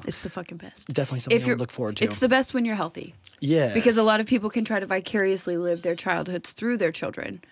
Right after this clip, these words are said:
Speaker 1: which is completely different than preserving their childhood.
Speaker 2: Yeah. I
Speaker 1: 'Cause
Speaker 2: think
Speaker 1: you
Speaker 2: the
Speaker 1: don't
Speaker 2: easiest, I think the easiest way to boil it down is sort your shit out.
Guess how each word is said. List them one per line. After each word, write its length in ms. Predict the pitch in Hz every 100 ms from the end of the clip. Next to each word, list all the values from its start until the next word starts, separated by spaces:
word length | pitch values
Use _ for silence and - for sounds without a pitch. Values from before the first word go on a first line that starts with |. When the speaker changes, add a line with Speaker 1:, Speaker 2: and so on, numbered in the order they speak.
| _ _ _ -
Speaker 1:
which 180 | 196
is 80 | 190
completely 380 | - 220 220 226
different 300 | 190 190 190
than 120 | 180
preserving 540 | 175 175 202 220 185 170
their 140 | 147
childhood. 600 | - - 92 - - - _ _
Speaker 2:
Yeah. 200 | 131 120
I 40 | - _ -
Speaker 1:
'Cause 80 | 175
Speaker 2:
think 120 | 262
Speaker 1:
you 80 | -
Speaker 2:
the 60 |
Speaker 1:
don't 100 | 180
Speaker 2:
easiest, 380 | 151 151 151 - - -
I 40 |
think 160 | 170 170
the 160 | 151
easiest 260 | 123 131 127
way 100 | 131
to 60 | 120
boil 300 | 120 120 120
it 80 |
down 260 | 107 110 120
is 240 | 104 104 -
sort 340 | - - 143 123
your 120 | 120
shit 280 | - 113 104
out. 260 | - -